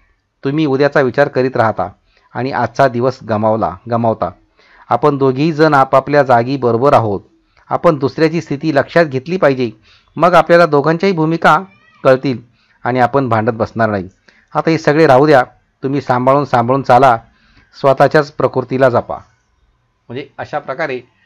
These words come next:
गवताच्या पात्याचं हे ते सांगितलं की तुम्ही जर, अ, गवताच्या पात्याच्या ठिकाणी असता तर तुम्ही पानाला काय उत्तर दिल. आता या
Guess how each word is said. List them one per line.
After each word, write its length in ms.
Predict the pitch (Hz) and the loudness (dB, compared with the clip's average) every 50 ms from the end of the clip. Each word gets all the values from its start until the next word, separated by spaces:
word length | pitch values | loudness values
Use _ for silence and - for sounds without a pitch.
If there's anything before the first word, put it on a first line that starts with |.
| _ _ _ _ _ - 113 | _ _ _ _ _ -12 -10
गवताच्या 380 | 123 123 120 139 135 135 135 | -10 -8 -8 -8 -8 -8 -8
पात्याचं 500 | 131 131 123 120 131 127 113 135 135 131 | -6 -8 -8 -8 -8 -10 -10 -10 -10 -10
हे 180 | 127 113 120 127 | -8 -8 -10 -10
ते 160 | 117 127 123 | -12 -14 -12
सांगितलं 460 | 117 120 113 117 123 131 127 - 156 | -12 -10 -10 -10 -12 -14 -14 -14 -14
की 120 | 151 160 165 | -14 -14 -16
तुम्ही 420 | 160 - 160 160 160 180 180 180 | -12 -12 -12 -10 -8 -8 -8 -6
जर, 160 | 170 175 175 170 - | -6 -8 -8 -10 -12
अ, 200 | - 131 127 123 123 120 _ _ _ 123 117 | -12 -10 -10 -10 -12 -14 _ _ _ -14 -12
गवताच्या 340 | 131 127 127 143 135 143 139 | -12 -10 -10 -10 -10 -8 -8
पात्याच्या 320 | 139 131 123 135 135 123 | -8 -10 -10 -12 -12 -12
ठिकाणी 260 | 131 127 135 131 131 | -12 -12 -12 -10 -10
असता 400 | 123 117 - _ 151 135 120 110 110 _ _ _ _ _ _ _ _ _ _ | -10 -10 -8 _ -4 -4 -4 -4 -8 _ _ _ _ _ _ _ _ _ _
तर 40 | 131 | -18
तुम्ही 260 | 123 120 131 127 127 | -16 -12 -12 -12 -12
पानाला 340 | 127 - 117 113 117 117 123 | -10 -10 -8 -8 -8 -8 -10
काय 240 | 117 - 139 147 156 | -8 -6 -4 -4 -4
उत्तर 200 | 151 - - 139 | -6 -8 -10 -12
दिल. 180 | 127 123 127 120 - - - - - _ - _ _ _ _ - - _ _ _ - _ _ _ _ _ _ _ _ _ _ _ _ _ - - - - - _ _ _ _ _ _ _ _ _ _ _ _ | -8 -8 -10 -10 -10 -16 -20 -20 -20 _ -20 _ _ _ _ -20 -20 _ _ _ -20 _ _ _ _ _ _ _ _ _ _ _ _ _ -20 -20 -20 -20 -20 _ _ _ _ _ _ _ _ _ _ _ _
आता 160 | 143 139 - | -12 -8 -4
या 220 | 165 160 165 165 | -2 -2 0 -2